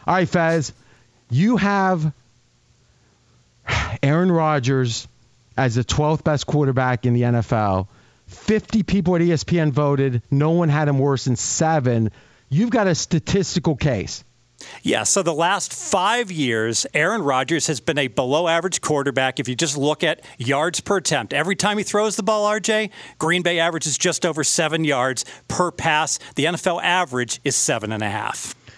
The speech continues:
Speaker 1: Okay, so the differential is down a half a yard. So what I would say is this.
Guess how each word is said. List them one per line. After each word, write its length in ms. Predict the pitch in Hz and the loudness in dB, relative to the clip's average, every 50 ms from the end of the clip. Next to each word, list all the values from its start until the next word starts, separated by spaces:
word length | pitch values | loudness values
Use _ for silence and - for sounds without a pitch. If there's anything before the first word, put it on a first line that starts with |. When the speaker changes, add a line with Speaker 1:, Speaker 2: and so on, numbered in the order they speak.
| - _ 110 | -10 _ -4
Speaker 1:
Okay, 380 | 110 - 151 156 143 110 92 - - - 107 - - | -2 0 0 0 2 0 -2 -4 -8 -18 -20 -14 -6
so 140 | - - 160 | -2 0 0
the 100 | 143 143 | 2 2
differential 640 | 127 165 156 - 156 170 175 175 160 - 147 139 139 | 2 0 0 0 0 0 0 0 0 0 2 2 2
is 240 | 143 139 127 107 - | 2 2 0 -2 -4
down 420 | - 107 147 147 143 147 156 156 | -4 -2 -2 0 0 2 0 0
a 60 | 139 | 0
half 320 | 131 139 139 135 123 - 139 | 0 0 0 0 0 0 0
a 40 | |
yard. 380 | 120 123 127 113 98 80 76 - - - - - - - | 0 2 2 2 0 0 -2 -6 -8 -14 -20 -20 -18 -12
So 480 | - - - 180 170 165 165 160 143 127 - - - - | -6 -2 0 2 2 2 2 0 0 -2 -6 -12 -6 -2
what 160 | 147 160 165 | 0 0 2
I 160 | 180 196 254 | 2 2 2
would 200 | 285 330 359 - | 2 0 0 0
say 300 | - - 190 170 160 151 | 0 0 0 2 2 2
is 200 | 143 120 107 110 | 0 0 0 -2
this. 500 | 113 107 98 82 80 - - - - | -2 -2 -2 -2 -6 -10 -12 -14 -16